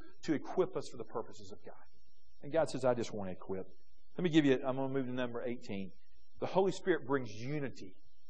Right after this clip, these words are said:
And how I long for unity in the body of Christ, and we're tasting it in these days. Ephesians four three, "Make every effort to keep the unity of the Spirit through the bond of peace."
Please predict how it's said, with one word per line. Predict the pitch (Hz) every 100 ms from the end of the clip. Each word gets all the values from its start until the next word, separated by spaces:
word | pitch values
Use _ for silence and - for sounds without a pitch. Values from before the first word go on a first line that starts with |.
| - - -
And | 101
how | - 202 202
I | 196
long | 139 131 151 170 156
for | 143
unity | 120 143 151 151 143
in |
the | 113
body | 104 123 143
of | 131
Christ, | - 139 139 135 -
and | 92 - - - - -
we're | 123 113
tasting | - 147 139 139
it | 135
in | 123
these | 127 123
days. | 131 127 123
Ephesians | 117 151 156 135
four | - 143 139
three, | 143 131 120 104 - - - -
"Make | 147 143
every | 170 190 220
effort | 190 180 185 -
to |
keep | 131 139 190
the | 135
unity | 131 175 190 202
of |
the | 185
Spirit | - - 127 120 123 - - - -
through | 139
the |
bond | 107 127 151 165 165 165 165 - -
of | 147 -
peace." | - 101 - - - -